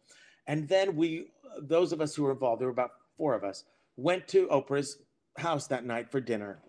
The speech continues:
and talked about our feelings and our experiences and what was going on. And it was all Southern food. It was food I grew up on. It was, like, fried chicken and fried green tomatoes. And it was, like, this comfort food.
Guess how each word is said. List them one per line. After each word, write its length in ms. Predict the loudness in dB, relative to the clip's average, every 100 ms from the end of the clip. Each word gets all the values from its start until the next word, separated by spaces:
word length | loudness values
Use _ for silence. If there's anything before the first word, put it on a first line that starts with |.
| -20 _ _ -20 -12 -6
and 140 | -6
talked 280 | 2 2 4
about 220 | 2 2
our 120 | 0
feelings 440 | -2 -4 -4 -4 -6
and 80 | -6
our 140 | -6
experiences 800 | -8 -4 2 2 2 -4 -6 -6
and 120 | -6 -2
what 160 | 0
was 120 | 0
going 260 | -2 -2 0
on. 300 | -2 -4 -8 -14 -20 _
And 100 | -2
it 60 | 0
was 160 | 0 4
all 220 | 6 6
Southern 400 | 6 2 4 4
food. 220 | 2 -4 -4
It 60 |
was 160 | -6 -10
food 280 | -4 0 2
I 80 |
grew 260 | 0 -2 -2
up 200 | 0 -2
on. 200 | -6 -6
It 80 | -8
was, 120 | -8
like, 140 | -12 -12
fried 280 | -8 -8 -8
chicken 400 | -4 -2 -2 -4
and 160 | -4 -10
fried 280 | -10 -10
green 200 | -12 -18 -20
tomatoes. 680 | -14 -4 -2 0 0 -2 -6
And 60 |
it 40 | -12
was, 100 | -6
like, 160 | -6
this 220 | -6 -16 -16 _ _ _
comfort 580 | -4 0 0 0 -4 -4
food. 280 | -4 -4